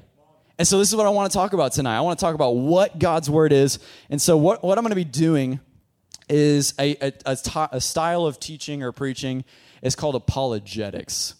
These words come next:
with you tonight. Uh, and that doesn't mean I'm just gonna be apologizing about how hard God's word is all night. Like, "I'm just,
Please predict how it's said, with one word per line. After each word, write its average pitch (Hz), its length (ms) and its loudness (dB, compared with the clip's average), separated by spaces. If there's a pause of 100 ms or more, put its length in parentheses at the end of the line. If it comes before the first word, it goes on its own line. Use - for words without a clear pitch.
(120)
with 104 180 -4
you 98 100 -4
tonight. 92 460 -8 (340)
Uh, 120 300 2
and 131 140 -4
that 147 160 0
doesn't 180 200 0
mean 180 120 0
I'm 170 80 0
just 165 100 -6
gonna 175 140 -2
be 160 80 2
apologizing 127 1000 0
about 127 220 -2
how 131 160 0
hard 127 300 -2
God's 117 240 -2
word 123 200 -2
is 104 140 -6
all 107 240 -4
night. 101 140 -4
Like, 98 140 -6
"I'm 123 100 -8
just, 127 260 -10